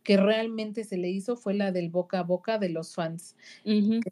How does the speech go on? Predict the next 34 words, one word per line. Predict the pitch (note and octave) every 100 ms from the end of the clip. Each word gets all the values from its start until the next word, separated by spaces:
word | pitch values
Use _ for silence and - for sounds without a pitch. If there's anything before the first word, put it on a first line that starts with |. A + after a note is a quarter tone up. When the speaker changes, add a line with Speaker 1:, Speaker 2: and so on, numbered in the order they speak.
| - G3
Speaker 1:
estuvieron | F#3+ G3 G3+ G3 -
hablando | G3 F#3 F3+ F#3
de | F3+ F3
que | E3+
el | E3
dieciocho | E3+ F3 F3+ F3 F3
de | D#3+
agosto, | E3+ F3 -
dieciocho | D#3+ E3 E3+ D#3+
de | D3
agosto, | D#3 E3+ E3
dieciocho | D#3+ D#3+ -
de | D3+
agosto. | D3+ D#3+ - - - - - - - _
Yo | G3+ F3+ G#3 A3 B3
creo | A#3 F#3+ G3+ A#3+
que | - F3 -
eso, | G3+ G3+ G#3 - F3+ G#3 D4+
el | F3 F3+
no | F#3
haberle | G#3+ A3 G#3+ A3
invertido | G#3+ F3+ E3+ F#3 F#3 F#3+
tanto | F3+ F3 F#3+
en | F#3+
publicidad, | F3 E3+ E3+ E3+ E3+ G3+ G#3+
le | F#3 F3
afectó | E3 - E3 - - F3
dramáticamente | F3+ F3 E3 E3 G3 F#3+ F3 E3 D#3+ F#3+ G3+
a | E3+
su | D#3
estreno, | D3 - F3+ G#3+ A#3 F#3+
porque | E3+ E3
prácti-, | F3 D#3+ - A3+
había, | F3 F#3+ G#3